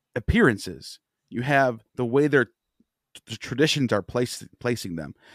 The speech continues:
And then you have this idea of the frenzy. Um,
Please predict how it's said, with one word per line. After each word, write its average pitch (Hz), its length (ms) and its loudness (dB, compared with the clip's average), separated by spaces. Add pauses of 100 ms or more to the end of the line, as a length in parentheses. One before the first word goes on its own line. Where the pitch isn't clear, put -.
(540)
And 139 180 4
then 226 140 8
you 240 120 6
have 113 300 -4
this 113 160 -8
idea 107 300 -4
of - 120 -12
the 104 60 -18
frenzy. 104 600 -12 (1300)
Um, 135 320 6